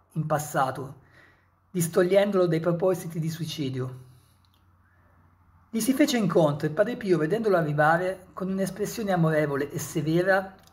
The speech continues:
anche se molto serena, gli disse: "Generale, ce la siamo davvero vista brutta quella notte, vero?"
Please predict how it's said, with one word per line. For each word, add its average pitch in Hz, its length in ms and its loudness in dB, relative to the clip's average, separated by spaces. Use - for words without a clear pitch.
anche 170 280 -2
se - 100 -2
molto 143 280 0
serena, 151 400 0
gli 147 100 0
disse: 139 440 -6
"Generale, 139 720 2
ce - 100 -14
la 120 120 -4
siamo 147 260 -4
davvero 196 420 2
vista 202 300 0
brutta 170 400 0
quella 156 220 0
notte, 147 360 -4
vero?" 185 600 2